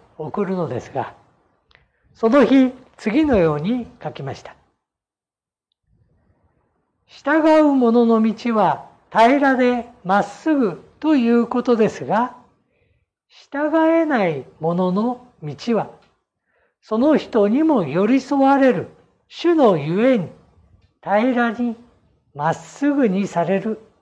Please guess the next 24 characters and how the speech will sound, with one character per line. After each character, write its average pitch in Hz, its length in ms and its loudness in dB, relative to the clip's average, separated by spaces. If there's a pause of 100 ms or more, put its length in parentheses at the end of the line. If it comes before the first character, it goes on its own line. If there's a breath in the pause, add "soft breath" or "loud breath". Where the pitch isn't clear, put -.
と 233 140 -2
い 190 120 -2
う 170 60 -6
こ 175 160 -8
と 160 100 -6
で 120 140 -10
す。 - 200 -20 (1080)
す 285 140 -10
べ 233 160 2
て 214 380 -6 (440)
人 - 320 0
の 220 220 4
救 - 340 -2
い、 185 140 -6 (640)
こ - 160 -6
れ、 247 240 2
す - 180 -4
べ 302 140 4
て 240 160 2
の 269 220 0
人 - 300 0
の 220 140 4
救 - 320 -4
い、 202 160 -4